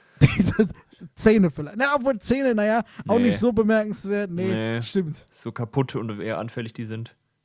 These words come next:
Speaker 2: Ich glaub, ein Hai
Speaker 1: Ich
Speaker 2: kriegt
Speaker 1: glaub,
Speaker 2: kein
Speaker 1: das
Speaker 2: Karies.
Speaker 1: einz-, ich glaub, das Bemerkenswerteste, was wir wirklich haben, ist der Daumen.
Speaker 2: Findest du? Ich find den Daumen voll unnötig.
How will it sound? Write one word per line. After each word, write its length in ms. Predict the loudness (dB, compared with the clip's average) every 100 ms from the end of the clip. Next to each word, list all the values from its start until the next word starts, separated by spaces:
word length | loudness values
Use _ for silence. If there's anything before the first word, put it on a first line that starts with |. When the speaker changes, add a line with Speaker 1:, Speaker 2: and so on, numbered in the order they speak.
| _
Speaker 2:
Ich 100 | -8
glaub, 160 | -8
ein 80 | -2
Hai 80 | 2
Speaker 1:
Ich 60 | 2
Speaker 2:
kriegt 40 | 2
Speaker 1:
glaub, 120 | 2
Speaker 2:
kein 80 | 2
Speaker 1:
das 80 | 0
Speaker 2:
Karies. 420 | 0 0 -2 -8
Speaker 1:
einz-, 40 | _ _ _ _ _ _ -8
ich 160 | -6 -2
glaub, 180 | -4 -2
das 100 | 0
Bemerkenswerteste, 1080 | 2 2 0 -6 -8 -8 -4 -4 -2 -4
was 140 | -4 -6
wir 100 | -8
wirklich 200 | -8 -6
haben, 100 | -6
ist 140 | -4
der 80 | -4
Daumen. 480 | -2 0 2 2 0 -6 _ _ _ _ _ _ _ _ _ _ _
Speaker 2:
Findest 360 | -14 -12 -12 -12
du? 160 | -12 -14 _ _
Ich 120 | _ -14
find 100 | -10
den 60 |
Daumen 160 | -8 -10
voll 180 | -8 -8
unnötig. 420 | -8 -10 -14 -20